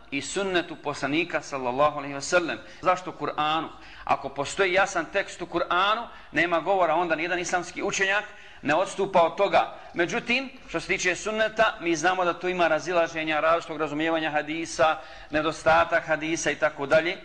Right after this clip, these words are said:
do kojeg nije došao islamski učenjak, a donio je fetvu. Ahmed ibn Hanbal se puno toga bojao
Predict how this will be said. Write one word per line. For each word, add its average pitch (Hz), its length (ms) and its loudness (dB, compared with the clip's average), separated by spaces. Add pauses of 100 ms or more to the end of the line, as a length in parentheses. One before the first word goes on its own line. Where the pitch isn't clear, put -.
(140)
do 143 140 -8
kojeg 151 240 -2
nije 175 140 0
došao 170 280 0
islamski 165 400 -2
učenjak, 180 400 0
a 156 100 4
donio 170 260 2
je 139 80 2
fetvu. 135 420 -6 (320)
Ahmed 208 340 4
ibn 156 180 0
Hanbal 165 360 0
se 151 180 -8
puno 160 280 2
toga 139 260 2
bojao 143 480 4